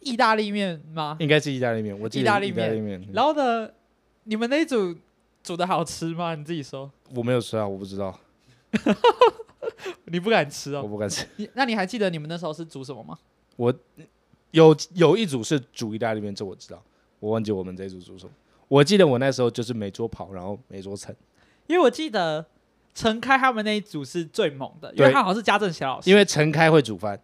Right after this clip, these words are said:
Speaker 1: 嗯，他们那一组
Speaker 2: 陈开本来就会煮饭。
Speaker 1: 好，这他的优点啊。
Speaker 2: 对，对，对，对，对。
Speaker 1: 虽然不会打扫，但至少会煮饭。
Speaker 2: 对，他，他本来就会煮饭。
Speaker 1: 啊，这名字需要码掉吗？应该不用。
Speaker 2: 没差，没差。
Speaker 1: 陈开应该是不会听啊。
Speaker 2: 是，是，是，是。
Speaker 1: 然后反正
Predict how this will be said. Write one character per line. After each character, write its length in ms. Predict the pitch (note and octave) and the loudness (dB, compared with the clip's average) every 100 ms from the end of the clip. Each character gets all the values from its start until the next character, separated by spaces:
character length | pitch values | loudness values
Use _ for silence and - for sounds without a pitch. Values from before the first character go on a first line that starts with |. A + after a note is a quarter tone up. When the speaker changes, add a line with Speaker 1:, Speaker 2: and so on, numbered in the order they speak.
| _ | _
Speaker 1:
嗯， 300 | G3 F3+ D3+ | -2 -2 -2
他 160 | - D#4 | 0 0
们 40 | |
那 60 | C#4+ | 4
一 20 | |
组 80 | G#3 | 6
Speaker 2:
陈 100 | F#3 | 8
开 160 | G#3+ F3 | 8 6
本 140 | D3 | 4
来 100 | B2+ | 4
就 140 | D3 | 4
会 80 | C#3+ | 2
煮 120 | A#2+ | 0
饭。 220 | F#2 G#2 - _ _ | -6 -8 -10 _ _
Speaker 1:
好， 260 | C3 B2 | -8 -8
这 240 | A#2+ G3 G3 - | -6 -8 -8 -4
他 120 | G3 | -2
的 40 | |
优 180 | F#3 F#3 | 0 0
点 240 | F#3 C#3 | -2 -8
啊。 40 | - | -2
Speaker 2:
对， 160 | A#2 | -2
对， 100 | G2 | 0
对， 40 | G#2+ | 2
对， 0 | |
对。 20 | |
Speaker 1:
虽 80 | B3 | 4
然 120 | A3+ | 4
不 100 | F#3+ | 0
会 100 | A3 | -2
打 180 | E3 D#3+ | -2 -2
扫， 160 | D#3+ C#3+ | -2 -2
但 160 | F#3 F3 | 0 0
至 140 | F#3+ | 0
少 80 | E3 | 6
会 100 | B2+ | 6
煮 100 | B2+ | 6
饭。 120 | D#3+ | 4
Speaker 2:
对， 100 | E3 | 2
他， 140 | B2+ E3+ | 0 2
他 20 | |
本 140 | C3+ | 2
来 80 | A2 | 2
就 100 | A2+ | 2
会 100 | B2 | 0
煮 100 | G#2+ | -2
饭。 160 | F#2 G2+ | -8 -12
Speaker 1:
啊， 80 | C#3 | -4
这 100 | B3 | -2
名 120 | A#3+ | -2
字 80 | G3 | -4
需 120 | G3 | 0
要 100 | G#3+ | 0
码 200 | G#3+ D3+ | 0 -4
掉 220 | C3 D3+ C#3+ | -4 -6 -6
吗？ 140 | C3 D#3 | -10 -10
应 60 | |
该 120 | E3+ | -8
不 100 | E3+ | -4
用。 100 | A#2+ | -4
Speaker 2:
没 60 | B2 | -2
差， 240 | A#2+ A#2 | -2 -4
没 80 | G#2+ | -4
差。 140 | G2+ F#2+ - | -10 -14 -16
Speaker 1:
陈 160 | - F#3 | -8 -8
开 180 | F#3+ A3+ | 0 0
应 60 | |
该 60 | A3+ | 2
是 140 | B3 | -4
不 120 | G3 D#3 | -6 -6
会 120 | E3 | -6
听 200 | - C#3+ C3 | -8 -12 -10
啊。 60 | |
Speaker 2:
是， 160 | A#2 F#2+ | -10 -8
是， 100 | F2+ | -10
是， 140 | F2+ | -8
是。 60 | F#2 - _ | -10 -10 _
Speaker 1:
然 120 | D3+ | -6
后 80 | F#3 | -2
反 160 | F3+ C#3 | -2 -2
正 260 | E3 D3+ | -6 -6